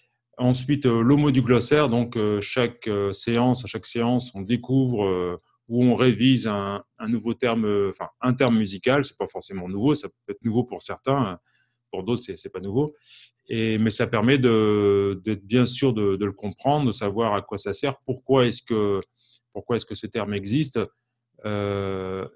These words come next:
et qu'est-ce que ça nous apporte, euh, dans, dans notre jeu à l'harmonica, dans le, le déchiffrage de partitions, ce genre de choses. Ok ? Donc le mot du glossaire. Ensuite, bah, c'est ça qui, qui va remplacer, euh, ce soir le, l'histoire de la musique. On verra l'histoire de la musique la prochaine fois.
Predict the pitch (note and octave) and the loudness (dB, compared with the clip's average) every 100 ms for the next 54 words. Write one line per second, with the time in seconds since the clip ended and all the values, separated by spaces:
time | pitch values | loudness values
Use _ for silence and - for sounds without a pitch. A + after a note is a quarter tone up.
0 | - G#2+ G#2 G2 F#2+ F#2 F2+ - - A#2 | -10 -8 -6 -6 -6 -8 -10 -12 -12 -12
1 | - G#2 A2 G2+ G#2+ - C#3 - A2+ G#2 | -10 -4 -2 0 -2 0 -2 -2 -6 -4
2 | G2+ F#2+ F#2 F#2+ F2+ F2 F2 E2+ F2 F#2 | -4 -4 -6 -8 -8 -10 -10 -12 -14 -14
3 | F#2 F#2+ - G2+ A2 G2+ F2 F2 F2 A2+ | -12 -14 -10 -6 -4 -4 -8 -14 -8 -2
4 | A2+ A#2 G2+ G2 F#2 - _ _ - G2 | 0 -2 -4 -6 -8 -12 _ _ -12 -8
5 | G2 A2 - G#2+ G#2 G2 - G2 - A#2+ | -6 -8 -6 -6 -6 -8 -10 -10 -6 -4
6 | A#2+ G#2+ G#2+ G2 - - _ - C#3+ - | -4 -4 -6 -6 -12 -20 _ -20 -18 -20
7 | _ _ _ _ _ G2+ G#2+ G#2+ G#2+ G2 | _ _ _ _ _ -10 -2 0 0 2
8 | G#2 G2+ C3+ C3+ A#2 - D3 D3+ - _ | 0 2 2 2 0 2 2 2 -6 _
9 | - - A2 G2+ A#2 - C3+ B2+ A2+ - | -10 -4 -2 0 0 2 0 0 -2 -2
10 | A2 G#2 A2+ B2 A2+ - B2+ A#2+ - G#2+ | -2 0 0 2 2 2 2 2 0 -6
11 | - B2 A#2 G#2+ G2+ F#2+ F#2+ - _ - | -2 0 2 2 0 0 -2 -6 _ -20
12 | _ _ - G2+ A#2+ G#2+ G#2 G2+ G2+ D3 | _ _ -14 -4 -2 0 0 0 2 2
13 | D3 G2 G#2+ A2 G#2 - G2+ G2 G2+ F#2+ | 0 -2 -2 0 -2 -2 -4 -4 -4 -6
14 | - G2 G2 - F#2+ - C3+ D3 | -10 -12 -12 -14 -16 -2 0 0